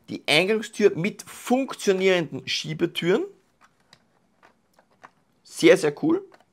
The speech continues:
Und was auch cool ist und mir sehr gut gefällt, ist, ihr seht hier vorne, sowohl innen als auch außen, eine Rampe. Das heißt, das Teil ist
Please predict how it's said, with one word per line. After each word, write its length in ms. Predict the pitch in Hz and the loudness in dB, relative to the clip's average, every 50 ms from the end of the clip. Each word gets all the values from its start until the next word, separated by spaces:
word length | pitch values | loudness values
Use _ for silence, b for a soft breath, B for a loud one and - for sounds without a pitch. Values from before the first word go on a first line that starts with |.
| _ b b b b b b b b b b b b - | _ b b b b b b b b b b b b 6
Und 420 | 196 202 220 269 349 339 - - _ _ _ _ _ _ - | 8 8 10 8 6 2 -4 -16 _ _ _ _ _ _ 4
was 300 | - 151 151 - - - | 4 4 4 4 2 6
auch 360 | 139 165 190 190 - - - _ _ - - _ _ - - | 6 6 6 6 2 -12 -18 _ _ -20 -20 _ _ -6 -2
cool 160 | 190 208 220 214 | 0 0 2 2
ist 160 | 220 214 175 | 0 -2 -2
und 120 | 147 156 | -2 0
mir 120 | 151 147 139 | 0 0 0
sehr 440 | - - - - - - 190 220 - | -2 -4 -12 -12 0 2 2 2 2
gut 260 | - 113 110 - - | -4 -8 -8 -6 -6
gefällt, 480 | 110 107 - - 113 117 139 131 - | -8 -8 -4 0 0 0 0 -2 -4
ist, 240 | 117 143 160 - - b b b b b b b | -8 -8 -8 -10 -14 b b b b b b b
ihr 140 | - 131 | -4 -2
seht 280 | 131 - 151 151 160 - | 0 2 2 2 2 0
hier 200 | - - 165 151 | 0 2 2 2
vorne, 560 | - - 139 151 - - 123 127 151 185 214 - _ _ - | 2 2 4 4 4 4 4 0 -2 -4 -6 -8 _ _ -16
sowohl 320 | - - 135 131 143 147 - | -6 -4 -2 2 0 0 0
innen 240 | - 156 175 156 - | 0 -2 -2 -2 2
als 200 | - 131 135 139 | 2 2 2 2
auch 100 | 131 - | -4 -4
außen, 540 | - 95 151 156 - - - 143 160 - b b b b b b | -2 0 0 0 -2 -4 -8 -8 -8 -10 b b b b b b
eine 220 | - 127 135 135 - | -4 -2 -2 -2 -2
Rampe. 500 | 104 123 120 147 160 151 - - - - _ - _ _ b b b b b b b b b | 0 2 2 2 2 0 -6 -8 -8 -8 _ -20 _ _ b b b b b b b b b
Das 240 | - 127 127 - - | 2 2 2 2 4
heißt, 460 | 131 131 156 180 - - - - - - _ _ _ _ _ _ _ _ _ _ _ _ _ _ _ _ _ _ _ _ - | 6 8 10 8 8 6 -4 -12 -18 -20 _ _ _ _ _ _ _ _ _ _ _ _ _ _ _ _ _ _ _ _ 2
das 300 | - 131 131 131 - - | 4 4 4 4 -4 -10
Teil 400 | - 127 127 120 135 160 147 - _ _ - | -4 2 4 6 6 6 4 0 _ _ -10
ist 280 | - 170 170 - - | -8 -8 -8 -8 -10